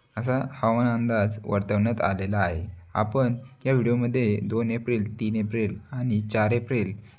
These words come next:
या तीन दिवसांचा अंदाज पाहणार आहोत. कोणत्या तारखेला राज्यात कसे वातावरण राहील, कोणत्या तारखेला गारपिटीचा अंदाज आहे,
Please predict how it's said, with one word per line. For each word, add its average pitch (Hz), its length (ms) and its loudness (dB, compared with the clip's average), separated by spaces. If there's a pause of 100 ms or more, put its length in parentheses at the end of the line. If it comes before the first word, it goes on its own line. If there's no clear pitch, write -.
या 120 80 2
तीन 135 460 -2
दिवसांचा 117 540 0
अंदाज 107 460 0 (300)
पाहणार 101 300 4
आहोत. 87 280 2 (920)
कोणत्या 123 300 4
तारखेला 123 600 2 (280)
राज्यात 107 320 4 (100)
कसे 110 200 -2
वातावरण 107 580 2
राहील, 113 280 -2
कोणत्या 107 340 4
तारखेला 110 440 2
गारपिटीचा 101 640 0
अंदाज 101 280 2
आहे, 98 380 0